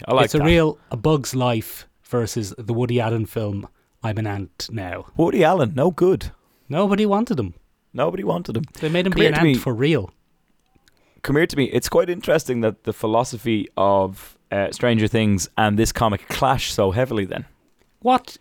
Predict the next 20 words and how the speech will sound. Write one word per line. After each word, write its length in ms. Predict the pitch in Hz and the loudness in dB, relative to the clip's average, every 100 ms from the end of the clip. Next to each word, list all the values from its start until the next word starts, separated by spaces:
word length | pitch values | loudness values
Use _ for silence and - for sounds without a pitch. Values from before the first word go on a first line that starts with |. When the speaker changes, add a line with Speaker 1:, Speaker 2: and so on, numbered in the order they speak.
| _ - | _ 0
Speaker 2:
in 140 | 202 | 2
the 120 | 170 | 2
hell 260 | - 190 165 | 0 0 0
are 40 | |
you 120 | 135 | 0
talking 340 | 127 113 - 104 | -2 -4 -4 -12
about? 220 | - - _ _ _ - 127 | -14 -20 _ _ _ -10 -2
Speaker 1:
Because 240 | 170 180 | 0 2
they 120 | 196 | 2
run 220 | 196 233 | 4 2
very 200 | 196 160 | 4 4
parallel, 520 | 147 147 123 110 127 139 | 4 2 2 4 4 4
Michael, 340 | 110 104 101 | 0 0 -2
in 160 | 98 101 | 0 0
their 120 | 95 | -2
setup 360 | - 127 135 - | 0 2 2 -2
at 120 | 92 | -2
least. 280 | 98 - - | -2 -2 -2
Four 240 | 131 131 | 2 2
pals, 580 | - 110 110 107 - | 4 4 4 2 -2